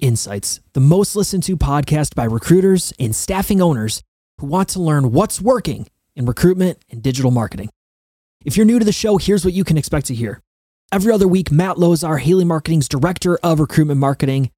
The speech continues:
and I, our Director of Digital Marketing, break down what's working for staffing and recruiting firms across North America. But Insights is not a marketing show. It's a show built to help you get more job orders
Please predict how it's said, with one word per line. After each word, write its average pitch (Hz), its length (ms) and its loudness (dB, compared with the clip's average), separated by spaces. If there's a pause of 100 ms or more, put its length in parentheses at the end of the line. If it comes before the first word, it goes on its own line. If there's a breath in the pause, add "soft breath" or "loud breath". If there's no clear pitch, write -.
and 196 240 2
I, 127 400 0 (160)
our 143 100 2
Director 143 380 0
of 117 100 -2
Digital 175 300 0
Marketing, 123 480 -2 (400)
break 180 220 0
down 175 320 0
what's 240 260 0
working 196 460 -2 (120)
for - 120 -10
staffing 185 500 -2
and 143 100 -2
recruiting 170 320 2
firms 165 360 0
across - 360 -4
North 131 220 0
America. 104 460 -4 (120)
But 170 180 0
Insights 208 520 2
is 196 180 0
not 160 320 0
a 156 80 2
marketing 131 440 2
show. - 320 -10 (440)
It's 156 140 -2
a 151 60 -4
show 214 240 0
built 190 340 0
to - 80 -6
help 151 220 2
you 165 140 4
get 143 180 2
more 160 280 4
job 175 300 2
orders 190 460 0